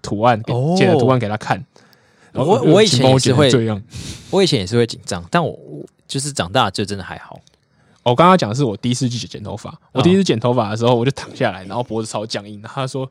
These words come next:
Speaker 1: ：“你没有靠到，你可以往下一点。” <laughs> 我就自己脖子硬到凌空这样。
Speaker 2: 你说是，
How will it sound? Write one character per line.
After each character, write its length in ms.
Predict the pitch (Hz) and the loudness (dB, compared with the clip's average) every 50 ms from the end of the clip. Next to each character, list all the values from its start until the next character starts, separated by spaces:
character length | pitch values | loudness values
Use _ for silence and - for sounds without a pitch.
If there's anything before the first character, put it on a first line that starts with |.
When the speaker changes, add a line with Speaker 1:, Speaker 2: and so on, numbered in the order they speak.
| _ _ | _ _
Speaker 1:
：“你 80 | - 123 | -12 -6
没 80 | 120 131 | -4 -4
有 80 | 131 | -4
靠 220 | - - - 117 117 | 0 0 0 2 4
到， 180 | 139 123 107 | 2 2 2
你 60 | 113 | 2
可 100 | 117 - | 2 2
以 20 | 135 | 2
往 160 | 120 104 123 | 2 2 2
下 160 | - 156 143 | 2 4 4
一 80 | - 135 | 6 6
点。” 180 | 190 202 185 | 8 6 6
<laughs> 960 | - - - - - - - - 330 381 - 415 403 359 - 480 - 605 494 440 | 6 4 2 4 4 -2 2 2 0 2 4 4 4 4 4 2 4 6 6 4
我 60 | - | 6
就 180 | - 453 247 214 - _ _ _ | 4 4 2 0 -6 _ _ _
自 80 | - 294 | 0 0
己 80 | 226 | 0
脖 220 | 180 - 165 165 165 | 2 4 4 4 4
子 280 | 143 151 156 147 - _ | 4 0 -6 -8 -8 _
硬 160 | - 214 185 | -6 -6 0
到 140 | 185 185 180 | 2 2 2
凌 220 | 156 139 127 127 127 | 2 2 -2 -4 -2
空 240 | 117 - 135 143 | 0 0 0 0
这 60 | 143 156 | 0 -2
样。 80 | 139 - 415 440 440 - - - - | 0 0 -4 -6 -6 -8 -12 -10 -6
Speaker 2:
你 80 | 156 | 0
说 160 | 139 190 214 214 | 2 4 4 4
是， 280 | 202 - - 196 - | 2 -2 -4 -6 -6